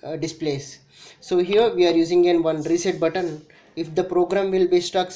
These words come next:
we want to restart this button. So here we are going to use, uh, Zigbee and G S M. So, uh, M S P four thirty having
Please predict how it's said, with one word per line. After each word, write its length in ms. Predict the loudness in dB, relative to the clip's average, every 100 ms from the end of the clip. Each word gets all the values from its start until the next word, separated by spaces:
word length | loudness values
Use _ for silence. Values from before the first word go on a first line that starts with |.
| -16 -18 _ _
we 320 | -10 -4 -2
want 240 | 0 -2 -2
to 100 | -4
restart 460 | -6 -4 -6 -6
this 120 | -12
button. 380 | -8 -8 -6 -12 -16 _ _ _ _ _ _ _
So 180 | -2 2
here 340 | 6 6 6 -2 _ -10
we 160 | -2 0
are 100 | 2
going 320 | 2 2 2
to 80 | -2
use, 340 | 0 -2 -2
uh, 420 | -6 -6 -6 -4 -6
Zigbee 580 | -4 -4 -2 -2 -2 -2
and 220 | -4 -4
G 200 | 0 2
S 160 | 2 0
M. 340 | 0 0 -6 -16 -20 -20 -16
So, 440 | -2 0 0 -2 -10 -20 -14 -6
uh, 120 | -2
M 140 | 0 0
S 140 | -2
P 120 | -6
four 240 | -2 0 2
thirty 320 | 0 0 0
having 260 | 2 4